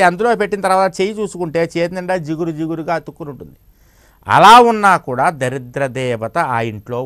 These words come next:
ఉన్నట్లే గుర్తు. దేవుడి గదిలో బూజులు కనపడినా లేదా దేవుడికి సంబంధించిన వస్తువుల మీద దుమ్ము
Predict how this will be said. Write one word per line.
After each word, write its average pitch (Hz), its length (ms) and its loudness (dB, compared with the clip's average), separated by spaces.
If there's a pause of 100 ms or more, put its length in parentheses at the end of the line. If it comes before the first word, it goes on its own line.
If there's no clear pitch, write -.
ఉన్నట్లే 101 560 -14
గుర్తు. 104 320 -16 (2500)
దేవుడి 208 640 4
గదిలో 196 300 0 (240)
బూజులు 131 380 -2 (100)
కనపడినా 185 480 0 (880)
లేదా 185 320 4 (260)
దేవుడికి 214 420 2
సంబంధించిన 202 520 -4
వస్తువుల 233 500 2 (120)
మీద 220 240 -2 (280)
దుమ్ము 202 300 2